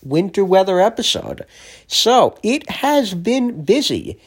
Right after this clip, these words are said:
and this is gonna be a busy week of forecasting for a long-duration, potentially snow event for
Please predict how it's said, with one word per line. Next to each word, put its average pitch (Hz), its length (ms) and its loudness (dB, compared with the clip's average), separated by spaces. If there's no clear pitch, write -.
and 170 220 2
this 240 180 0
is 254 120 -4
gonna 269 240 0
be 285 320 0
a 208 300 2
busy 214 420 -4
week 247 280 -4
of 247 100 0
forecasting 127 880 0
for 160 340 2
a 160 320 2
long-duration, 269 1600 0
potentially 240 680 -2
snow 254 500 0
event 95 420 -4
for 180 640 2